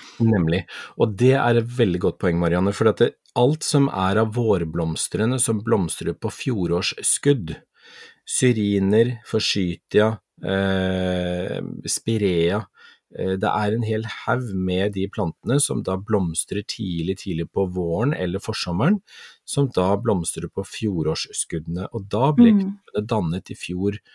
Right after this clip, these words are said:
Speaker 1: sensommer og høst, og så står blomsterknoppene klar og venter, og de bør du vente med å klippe til rett etter blomstring.
Speaker 2: Ja.
Speaker 1: Og det,
Speaker 2: Mm.
Speaker 1: om det er busker eller hekker eller hva det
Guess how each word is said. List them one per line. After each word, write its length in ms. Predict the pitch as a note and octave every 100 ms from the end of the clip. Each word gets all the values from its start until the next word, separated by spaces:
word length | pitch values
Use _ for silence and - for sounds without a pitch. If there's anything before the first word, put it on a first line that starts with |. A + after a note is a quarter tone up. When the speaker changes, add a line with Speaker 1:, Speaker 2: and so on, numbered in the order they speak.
| _ -
Speaker 1:
sensommer 760 | - - E2+ D2+ - D#2+ F2
og 80 | G#2
høst, 440 | G3+ - - - - - - -
og 80 | B2
så 80 | D3+
står 320 | - F#2 G2
blomsterknoppene 760 | A2 E2 D#2+ - F2 - G2
klar 260 | - E2+ E2
og 100 | G2
venter, 540 | G2+ D#2 - G2 G2+ - _ - - -
og 140 | G2+
de 200 | G2+ C#3
bør 280 | C#3 G2+ E2+
du 80 | A2
vente 420 | A#2 D#2+ D2 -
med 260 | F#2+ C#3+ - -
å 120 | A#2
klippe 380 | - A#2 - F#3 -
til 260 | - A2+ A2
rett 320 | B2+ C#3+ F3
etter 160 | A2+ F#2+
blomstring. 440 | E2 D2+ - A#2 - _ _ _ _ _ _ -
Speaker 2:
Ja. 140 | G3 - _ - - -
Speaker 1:
Og 120 | B2 A2+
det, 180 | A2
Speaker 2:
Mm. 420 | A2+ A#2 A#2 - B2
Speaker 1:
om 140 | A2+
det 100 | G#2
er 80 | G#2
busker 440 | A#2+ A#2+ - F#2+
eller 180 | F2+ G#2
hekker 420 | A2 - - F2
eller 140 | F2+ G2
hva 160 |
det 80 | F#2